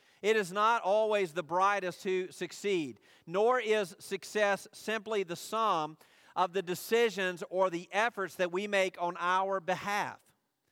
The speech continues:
Might I suggest to you this morning that success is rather a gift? How do you think Daniel became the top three in the land? It was because of the influence and the favor that God gave him.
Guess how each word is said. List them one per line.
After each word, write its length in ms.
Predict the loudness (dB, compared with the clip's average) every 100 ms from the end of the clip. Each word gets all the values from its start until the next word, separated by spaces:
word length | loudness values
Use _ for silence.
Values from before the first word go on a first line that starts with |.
| _ _ _ _ _ -2
Might 200 | 0 2
I 80 | -2
suggest 560 | -6 -4 0 2 0
to 80 | -8
you 180 | -8 -8
this 220 | -8 -12
morning 320 | -4 -2 -2
that 160 | -4 -8
success 640 | -10 -12 -6 -2 -2 -2
is 240 | -8 -8 -6
rather 460 | 0 0 0 -6 -10
a 60 |
gift? 560 | -14 -8 -10 -10 -16 _ _ _ _ _ _ _ _ _ _ _ _ _ _ _ _ _ _ -4
How 160 | -2
do 60 | 0
you 120 | -4
think 280 | -4 -8 -4
Daniel 400 | -4 -2 -4 -6
became 400 | -6 -4 -6 -6
the 60 |
top 300 | -6 -4 -4
three 220 | -6 -8 -8
in 80 |
the 80 | -8
land? 380 | -8 -8 -8 -12 _ _ _ _ _ _ _ _ _ _ _ _ _ _ _ _ _ _ _ _ _ _
It 100 | 0
was 140 | 0
because 380 | -2 -2 0 0
of 80 | -2
the 220 | -6 -4
influence 480 | -4 -4 -4 -4 -4
and 120 | -8
the 40 | -8
favor 480 | 0 2 2 -2
that 120 | -6 0
God 300 | 2 2 -2 _ -8
gave 320 | 0 0 0
him. 220 | -4 -12